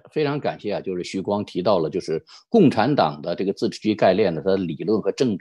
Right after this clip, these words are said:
呃，政治理论的来源是什么？其实除了列宁之外，你知道马克思的理论中间啊，我们现在把很多列宁和斯大林的罪行归结为马克思，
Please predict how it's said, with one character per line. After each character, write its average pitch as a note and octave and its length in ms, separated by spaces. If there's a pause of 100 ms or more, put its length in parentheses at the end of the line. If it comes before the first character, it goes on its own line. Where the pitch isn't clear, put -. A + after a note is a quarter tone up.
呃， F#2 120
政 A#2+ 220
治 F2 60
理 D2+ 140
论 G2+ 120
的 F2 80
来 E2 200
源 G2+ 200
是 E2 140
什 - 120
么？ D#2 220 (300)
其 F#3 100
实 F#3 80
除 E3+ 140
了 F3+ 60
列 F3+ 160
宁 G#2 180
之 A#2+ 80
外， A#2 80
你 F2 140
知 A2 120
道 C#3 160
马 F2+ 220
克 - 80
思 G#3+ 180
的 G#3+ 100
理 G2 160
论 E2+ 180
中 F2 160
间 E2+ 120
啊， D2+ 80 (280)
我 A2+ 120
们 B2+ 120
现 A3+ 120
在 G3+ 140
把 D#3+ 140
很 F2+ 200
多 A2+ 140
列 E3+ 160
宁 A2 180
和 B2+ 120
斯 - 160
大 D3 180
林 F2+ 220
的 A#2 260 (160)
罪 E3+ 260
行 G#2 280
归 F#3+ 240
结 D3 160
为 G2 160
马 E2+ 180
克 - 140
思， - 280